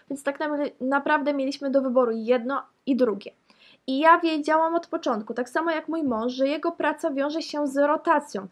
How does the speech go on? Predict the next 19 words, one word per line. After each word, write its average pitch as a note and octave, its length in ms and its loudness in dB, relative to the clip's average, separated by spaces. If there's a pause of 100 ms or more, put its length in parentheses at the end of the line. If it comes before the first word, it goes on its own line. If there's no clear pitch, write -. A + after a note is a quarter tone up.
(220)
z - 100 -20
tym, D#4+ 200 -2
że D#4 120 -2
co D#4 160 -6
parę D#4+ 340 4
lat B3+ 460 2 (400)
prawdopodobnie C#4 960 2 (300)
będziemy D#4 360 0
musieli C4 260 -4
się C#4 160 -10
przeprowadzać. D4+ 880 0
Prawdopodobnie D4+ 720 2
mówię, A3+ 240 -2
bo, D#4+ 380 0 (400)
e, C4 120 4 (180)
wspomniałam C4 540 0
już A#3+ 120 -4
o B3+ 140 0
tym, B3 220 0